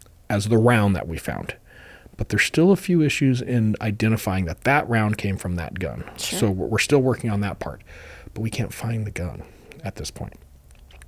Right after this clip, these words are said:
Speaker 1: The next piece that comes back is disturbing. And there's a lot of conjecture that was brought up in trial. I'll talk about a little bit, but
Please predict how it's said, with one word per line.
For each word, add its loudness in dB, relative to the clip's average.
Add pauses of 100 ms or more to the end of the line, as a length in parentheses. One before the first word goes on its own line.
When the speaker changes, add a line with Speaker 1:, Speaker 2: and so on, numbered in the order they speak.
(180)
Speaker 1:
The -2
next 4
piece 4
that 0
comes -2
back -6
is -6
disturbing. -8 (720)
And 0
there's 2
a 2
lot 6
of 0
conjecture 4
that -2
was -6
brought -4
up -6
in -6
trial. -4
I'll -4
talk -2
about 0
a -2
little -2
bit, -10
but -6